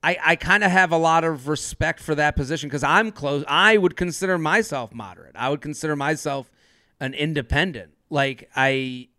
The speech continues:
and to me, that's just about looking at every issue and making a decision based on the knowledge that I have. Like,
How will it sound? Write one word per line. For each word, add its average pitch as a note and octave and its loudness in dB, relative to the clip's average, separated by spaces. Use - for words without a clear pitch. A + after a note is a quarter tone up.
and C3+ -4
to D#3+ 0
me, E3 2
that's D#3+ 0
just - -4
about C#3+ -4
looking D3+ 0
at C#3 -2
every C#3+ 2
issue C#3+ -2
and C3 -4
making C3 -6
a - -10
decision B2+ -8
based C3 -6
on B2+ -8
the B2 -8
knowledge B2+ -4
that A#2 -10
I A2+ -4
have. A2 -10
Like, B2 -14